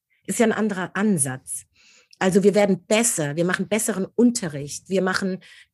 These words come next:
journalistisch, wir machen bessere Berichterstattung. Sie, sie spricht mehr Menschen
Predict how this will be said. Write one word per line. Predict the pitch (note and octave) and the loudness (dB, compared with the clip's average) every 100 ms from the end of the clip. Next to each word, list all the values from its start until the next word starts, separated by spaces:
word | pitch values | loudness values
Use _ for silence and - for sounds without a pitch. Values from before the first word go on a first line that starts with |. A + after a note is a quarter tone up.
| - | 2
journalistisch, | F3+ F3+ G3+ G#3 G3 F3+ | 4 6 4 2 0 -2
wir | |
machen | F#3+ F#3+ | -2 -2
bessere | G3 G#3 G3 | -2 -2 -2
Berichterstattung. | G3 G#3 B3 A#3+ - F3 - - C3+ - C#3 C#3+ - - | -2 0 0 -2 -8 -6 -4 -6 -8 -8 -10 -12 -14 -8
Sie, | - G#3 - | 2 2 2
sie | - A3+ | -2 2
spricht | - G#3 A#3 A#3 | 2 4 2 4
mehr | G#3+ G#3+ | 4 6
Menschen | A3 G#3+ G3+ G#3 | 6 4 4 0